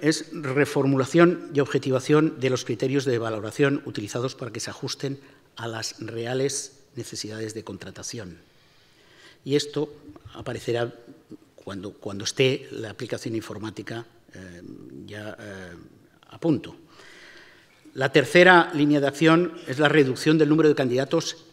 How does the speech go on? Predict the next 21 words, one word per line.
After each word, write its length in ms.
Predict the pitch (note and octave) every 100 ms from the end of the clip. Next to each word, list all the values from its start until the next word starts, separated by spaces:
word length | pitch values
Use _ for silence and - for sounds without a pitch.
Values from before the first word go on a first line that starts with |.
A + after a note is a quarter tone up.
| _
elegibles. 1040 | C3+ A#2+ A2+ F3 D3 G#2+ F#2+ - - - - _ _ _
Por 140 | - C#3
un 100 | D#3
lado, 320 | F3 G3+ - - - - -
limitando 520 | C3+ C3+ E3+ F3+ F3+
la 80 | E3+
solicitud 400 | C#3 C3 C3+ D#3
de 80 |
cada 180 | C3 A#2+
candidato 640 | - A#2 A2 D#3 D#3 D3+ C3
a 80 |
un 100 | C#3
máximo 500 | D3 D#3 - E3 F3
de 180 | D#3 B2+
dos 180 | C#3+ -
áreas 220 | D3+ D3+
científicas 720 | D#3 C3+ C#3+ C3 C#3 D#3 - - - _ _
y 120 | C#3
tres 260 | C3 E3 D#3+
áreas 340 | C#3+ B2 B2
temáticas 720 | C3 C#3 D3+ D3+ G3 - -